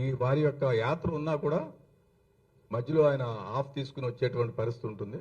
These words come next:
So, డేట్ అనేది ఇంకా ఫైనల్ కాదు. హండ్రెడ్ పర్సెంట్ రాహుల్ గాంధీ గారు విశాఖపట్నం వస్తారు, ప్రియాంక గాంధీ గారు విజయవాడ వస్తారు. పోలవరానికి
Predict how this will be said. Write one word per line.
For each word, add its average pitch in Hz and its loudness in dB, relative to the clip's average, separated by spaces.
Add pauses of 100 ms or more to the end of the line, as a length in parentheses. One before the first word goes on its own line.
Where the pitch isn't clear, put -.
(200)
So, - -6 (160)
డేట్ 156 2
అనేది 147 0
ఇంకా 131 -2
ఫైనల్ 127 2 (100)
కాదు. 117 -2 (640)
హండ్రెడ్ 170 2
పర్సెంట్ 156 0
రాహుల్ 135 2
గాంధీ 120 -4
గారు 135 -4 (100)
విశాఖపట్నం 117 -10
వస్తారు, 117 -6 (920)
ప్రియాంక 123 0 (140)
గాంధీ 110 0
గారు 104 0 (1400)
విజయవాడ 110 0 (420)
వస్తారు. 113 -6 (1300)
పోలవరానికి 113 2